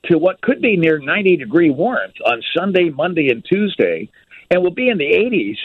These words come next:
as this week goes on. There's quite a warm-up coming. But what's interesting about it, Lisa, is there's a dome of unusually warm air that our models are developing across the Midwest. And when that happens, we heat up down here at ground level.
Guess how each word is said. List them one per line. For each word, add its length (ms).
as 140
this 240
week 260
goes 400
on. 140
There's 240
quite 220
a 60
warm-up 440
coming. 320
But 160
what's 300
interesting 560
about 260
it, 100
Lisa, 520
is 280
there's 240
a 80
dome 520
of 160
unusually 680
warm 320
air 200
that 140
our 140
models 540
are 120
developing 600
across 360
the 80
Midwest. 600
And 100
when 140
that 180
happens, 500
we 260
heat 220
up 220
down 260
here 200
at 100
ground 340
level. 340